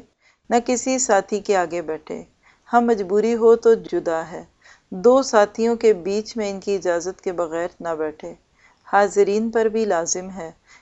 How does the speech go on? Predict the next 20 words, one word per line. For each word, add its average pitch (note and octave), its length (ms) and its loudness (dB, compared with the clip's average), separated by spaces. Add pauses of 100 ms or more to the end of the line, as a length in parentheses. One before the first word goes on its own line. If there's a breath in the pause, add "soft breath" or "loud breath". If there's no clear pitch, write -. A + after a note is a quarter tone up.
(120)
کہ A3+ 80 0
باہر A#3+ 280 2
سے A#3+ 200 -4
آنے G3 220 -2
والے F#3 280 -2
کو G3+ 160 -2
مرحبا E3+ 600 -4
کہیں، E3+ 380 -12 (1700)
ان A3+ 240 -6
کو A3 120 4
حلقے F#3 400 0
میں G3+ 160 -6
جگہ E3 420 -2
دیں G#3 260 -8
اور - 160 -4
اس F#3+ 140 -6
کی G3+ 160 -6
جگہ F3+ 300 -2
بنا E3 340 -6
لیں۔ D#3 180 -10